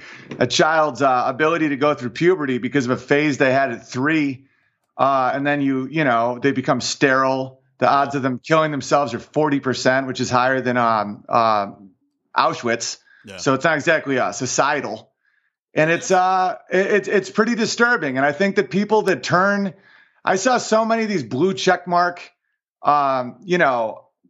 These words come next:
Speaker 1: quote unquote comedians just go with something they know is nonsense. And I think that we're seeing a lot of that in comedy right now, where people are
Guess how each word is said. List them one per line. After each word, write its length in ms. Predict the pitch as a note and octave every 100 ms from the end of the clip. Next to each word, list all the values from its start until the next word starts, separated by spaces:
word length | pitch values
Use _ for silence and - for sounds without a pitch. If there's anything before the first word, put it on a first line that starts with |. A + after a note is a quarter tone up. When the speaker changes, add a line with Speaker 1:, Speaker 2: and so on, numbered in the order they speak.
| _ _ F#3+ _ -
Speaker 1:
quote 260 | - G3+
unquote 400 | G3+ D#3 F#3+ F#3+
comedians 880 | F3 D#3+ F3 F#3+ D3+ A#2 G2+ - - _ _ _ _
just 260 | - F3+ -
go 200 | G#3+ A#3
with 140 | A#3
something 340 | A#3 A3+ A3 G3+
they 120 | F#3+
know 260 | E3+ F#3+
is 100 | F3
nonsense. 720 | D3+ F3+ F3+ - A2+ G#2 - -
And 300 | - D3+ E3
I 80 |
think 220 | D#3+ F#3+ G3
that 160 | F#3+
we're 100 | F3
seeing 360 | - F#3 F3+ F3+
a 60 | D#3
lot 260 | D3+ E3+ F#3+
of 80 |
that 200 | D3+ C#3
in 100 | C3
comedy 360 | B2+ C3+ C#3 C3
right 200 | B2 A2+
now, 220 | A#2+ A2
where 80 | A2
people 400 | - D3+ D#3+ D3+
are 460 | C3+ C3+ C3 A#2+